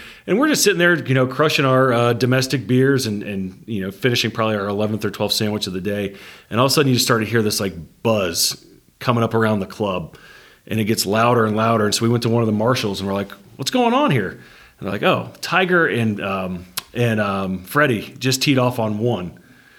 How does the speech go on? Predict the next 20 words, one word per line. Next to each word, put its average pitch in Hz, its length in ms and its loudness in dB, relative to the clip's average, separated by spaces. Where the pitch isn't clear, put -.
And 113 160 -4
all 131 140 4
of 139 40 4
a 135 40 0
sudden, 120 280 2
you 120 140 2
just 123 160 0
see - 240 -6
everybody 135 420 2
that's 120 220 0
left 113 240 -2
at 98 80 -4
Augusta 110 360 0
National 98 420 -4
just 117 300 -2
starts 107 320 -4
making 113 300 0
their 107 140 0
way 104 260 2
to 90 300 -4